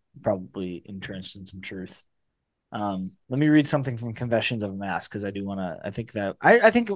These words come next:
in my opinion, that's his most important piece, just because it's about him. Um, so I think it was the most personal. I know that he had, like, a magnum opus that was, like, a tetralogy of books, um,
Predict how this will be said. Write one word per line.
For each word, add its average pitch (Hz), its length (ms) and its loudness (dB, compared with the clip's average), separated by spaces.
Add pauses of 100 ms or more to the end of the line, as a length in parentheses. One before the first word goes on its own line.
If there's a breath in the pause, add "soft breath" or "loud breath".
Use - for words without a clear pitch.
in 180 100 6
my 226 180 12
opinion, 165 300 8
that's 139 160 8
his 123 140 0
most 123 220 0
important 101 380 0
piece, 101 240 -2
just 113 200 -4
because 107 300 0
it's 95 100 -6
about 98 300 -2
him. 104 280 -4 (520 loud breath)
Um, 107 220 2
so 117 140 4
I - 20 6
think 117 140 2
it - 20 6
was 110 120 4
the 113 40 0
most 110 200 0
personal. 123 440 6
I 131 80 6
know 165 160 10
that 131 160 6
he 135 80 2
had, 127 140 8
like, 117 120 8
a 113 60 6
magnum 110 400 0
opus 120 460 4
that 107 140 4
was, 104 160 -4
like, 98 120 -4
a 101 60 -6
tetralogy 107 720 2
of 117 140 2
books, - 500 2
um, 92 400 -2